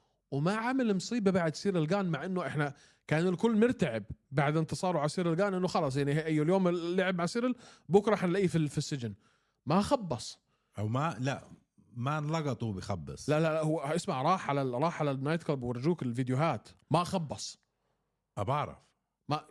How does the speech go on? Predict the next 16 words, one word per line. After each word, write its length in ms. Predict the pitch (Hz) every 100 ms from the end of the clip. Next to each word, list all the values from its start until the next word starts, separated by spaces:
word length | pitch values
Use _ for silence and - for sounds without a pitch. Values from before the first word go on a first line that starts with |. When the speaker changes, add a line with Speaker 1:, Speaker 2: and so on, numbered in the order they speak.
| -
Speaker 1:
ما 100 | 147
خبص. 340 | 160 147 101
Speaker 2:
آه، 380 | 123 139 135 98
شفته، 340 | - 151 - -
شفته. 140 | 131
Speaker 1:
فالزلمة 340 | 139 151 226
Speaker 2:
ما، 140 | 247 262
ما 80 | 202
Speaker 1:
شكله 440 | - 131 233 262
Speaker 2:
شرب. 220 | 180 123 - _ _ _ -
Speaker 1:
ما 80 | 180
ش-، 140 | 233 262 - - -
الزلمة 380 | 135 180 226 220
شكله، 420 | 262 214 240 277
ها، 340 | 247 226 175
استقام. 580 | 170 - 202 214 135